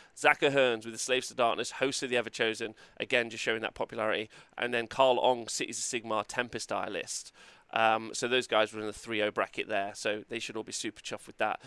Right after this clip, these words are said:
And it's lovely seeing those little one-dayers pop up all over. They're great little, like, learning events, right, Owen?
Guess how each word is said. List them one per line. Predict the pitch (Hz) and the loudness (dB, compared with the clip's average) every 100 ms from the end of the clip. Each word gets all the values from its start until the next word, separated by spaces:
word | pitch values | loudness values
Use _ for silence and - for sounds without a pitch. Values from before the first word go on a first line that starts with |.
| - | -12
And | 139 | -6
it's | 139 | -2
lovely | 147 156 135 | 4 4 4
seeing | 143 147 131 | -2 0 2
those | 123 | 0
little | 123 117 | -2 -2
one-dayers | 123 117 117 117 | -2 2 2 2
pop | - 120 | 0 -2
up | 123 123 | -2 -2
all | 113 | 0
over. | 117 123 | 2 2
They're | 151 | 0
great | 139 147 127 | 2 4 4
little, | 123 120 | 2 2
like, | 120 | 2
learning | 123 120 110 | 2 0 0
events, | 104 101 - | -6 -6 -6
right, | 117 113 | -2 0
Owen? | - 131 | 2 0